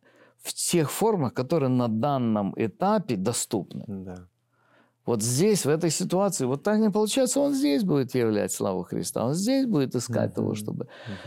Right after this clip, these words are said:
Speaker 2: Мгм.
Speaker 1: Это первое. То есть Христос — это первое. И второе — это церковь. То есть смотри, когда, э, я говорю о том, что я несу служение,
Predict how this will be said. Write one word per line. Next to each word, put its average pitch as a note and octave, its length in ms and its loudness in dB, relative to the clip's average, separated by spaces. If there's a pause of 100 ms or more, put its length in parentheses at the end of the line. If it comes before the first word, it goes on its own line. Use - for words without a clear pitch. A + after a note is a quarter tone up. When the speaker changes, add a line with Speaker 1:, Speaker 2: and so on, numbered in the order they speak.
(280)
Speaker 2:
Мгм. D3 140 -4
Speaker 1:
Это E3 180 0
первое. F#2+ 380 -2 (640)
То D3 80 0
есть C3+ 140 0
Христос — G#3+ 500 -2
это G#2 140 -6
первое. F2 240 -2
И B2 40 0
второе — B3+ 340 -2
это D#3 140 -2
церковь. - 480 -10 (1300)
То B2+ 80 0
есть C3 160 0
смотри, C#3+ 320 -4
когда, C#3 520 -2 (760)
э, B2 180 0
я B2 360 2
говорю D3 500 2
о A#2+ 60 0
том, G2+ 280 -2
что G2 580 0
я G#2+ 480 0
несу G2+ 360 -2
служение, F#2 680 -2